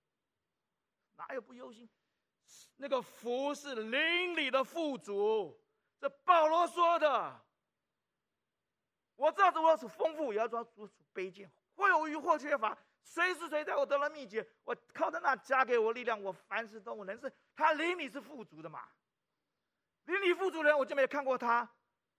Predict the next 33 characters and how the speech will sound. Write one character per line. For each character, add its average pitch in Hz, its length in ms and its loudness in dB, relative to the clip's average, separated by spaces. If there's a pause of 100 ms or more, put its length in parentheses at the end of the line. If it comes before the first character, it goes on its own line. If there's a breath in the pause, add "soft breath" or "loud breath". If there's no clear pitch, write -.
有 226 120 -6
什 233 100 -12
么 202 120 -8
忧 226 180 0
虑 226 180 -10
的。 143 140 -12 (680)
今 233 120 -16
天 254 160 2
我 233 80 -2
们 214 100 -4
要 240 100 0
的 226 100 0
福 185 480 -8 (840)
是 190 200 -12
属 180 320 -12
天 - 180 -16
的 165 80 -16
福 - 200 -20
气， 143 280 -20 (1600)
我 208 140 -6
们 254 100 -2
要 262 200 2
离 208 180 -6
开， 190 400 -10 (540)
我 - 60 -20
们 214 100 -2
要 254 80 2
离 254 180 -4
开 254 220 -2
这 247 80 -10
个 214 100 -6
世 - 260 -20
界， 185 320 -8